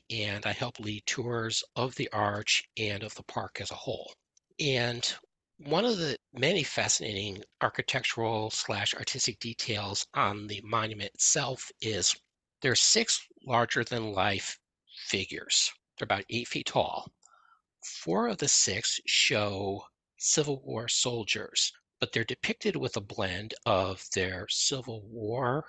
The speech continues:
uniform, but also tools from their civilian profession. So there's a carpenter who's holding a saw. There's a gentleman putting away a cavalry sword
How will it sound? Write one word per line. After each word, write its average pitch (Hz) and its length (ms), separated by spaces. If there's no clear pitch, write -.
uniform, 160 680
but 131 80
also 208 260
tools 120 460
from 107 520
their 104 180
civilian 107 480
profession. - 520
So 113 300
there's 107 260
a 117 80
carpenter 156 840
who's 113 640
holding 113 420
a 104 60
saw. - 360
There's 107 160
a 113 60
gentleman 139 640
putting 143 240
away 110 180
a 98 80
cavalry 143 480
sword 127 640